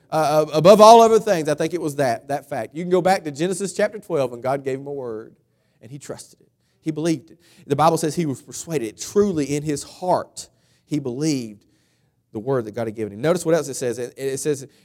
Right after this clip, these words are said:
that having seen them afar off and were persuaded of them, he believed in his heart.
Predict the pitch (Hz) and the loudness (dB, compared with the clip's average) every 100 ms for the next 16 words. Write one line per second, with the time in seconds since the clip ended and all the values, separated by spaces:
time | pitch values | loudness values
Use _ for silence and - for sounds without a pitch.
0 | _ 139 135 120 165 147 - 175 170 156 | _ -6 -6 -4 -6 -6 -6 -4 -2 -4
1 | 143 156 156 185 151 143 127 127 - - | -2 0 2 2 0 -6 -8 -8 -10 -12
2 | 156 214 214 156 139 147 - 143 175 262 | -6 2 2 2 -2 -8 -10 -2 2 2
3 | 202 160 - 196 202 | 0 -4 0 0 0